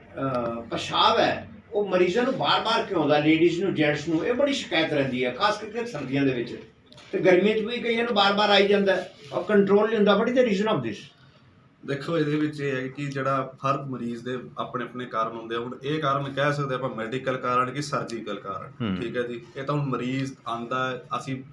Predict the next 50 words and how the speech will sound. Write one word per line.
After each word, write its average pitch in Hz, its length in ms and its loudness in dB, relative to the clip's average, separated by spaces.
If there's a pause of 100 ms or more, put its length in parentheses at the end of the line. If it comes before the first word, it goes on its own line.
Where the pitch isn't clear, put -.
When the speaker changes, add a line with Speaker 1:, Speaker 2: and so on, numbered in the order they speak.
(180)
Speaker 2:
ਸਾਰੇ 175 440 2
ਐਂਗਲਾਂ 156 460 2
ਤੋਂ 151 300 0
ਚੈੱਕ 131 320 -8
ਕਰਕੇ 135 400 -6
ਕਵਰ 113 300 -6
ਕਰਦੇ 110 340 -8
ਆ। 120 60 -6
ਪਰ 175 160 0
ਜੇ 160 240 0
ਕਹੀਏ 165 480 -2
ਕਿ 175 60 -6
ਸਭ 147 180 -6
ਤੋਂ 165 280 -4
ਜਿਹੜੇ 160 400 -4 (280)
ਕਾਮਨ 170 460 0
ਜਿਹੜੇ 180 200 -2
ਕਾਰਨ 143 340 0
ਹੈਗੇ 131 320 -4
ਨੇ, 123 120 -8
ਉਹਨਾਂ 151 320 -4
ਵਿੱਚੋਂ 156 280 -6
ਇੱਕ 151 160 -6
ਤਾਂ 160 100 -4 (100)
ਇਨਫੈਕਸ਼ਨ 135 540 -8
ਜ਼ਰੂਰ 113 260 -8
ਆਉਂਦਾ 123 320 -6
ਹੈ। 131 120 -6
Speaker 1:
ਹੂੰ। 101 320 -6
Speaker 2:
ਹੁਣ 160 140 -4 (100)
ਇਹ 175 180 -2
ਵੀ 202 80 -2
ਹੁੰਦਾ 175 260 -4
ਹੈ 170 140 -2
ਕਿ, 165 140 -8
ਕਿ 175 60 -10
ਜਿਹੜੇ 165 260 -4
ਮਰੀਜ਼ 151 360 -2
ਕੁਛ 156 200 -8
ਹਾਰਟ 120 460 -4
ਪੇਸ਼ੈਂਟ 135 460 -8
ਹੈ, 135 220 -4
ਉਹਨਾਂ 135 260 -8
ਦੇ 147 120 -4
ਵੀ 151 320 -2 (100)
ਰਾਤ 123 340 -4
ਨੂੰ 139 160 -8
ਜਦੋਂ, 135 320 -6
ਮਤਲਬ 131 300 -10
ਕਿ 135 160 -10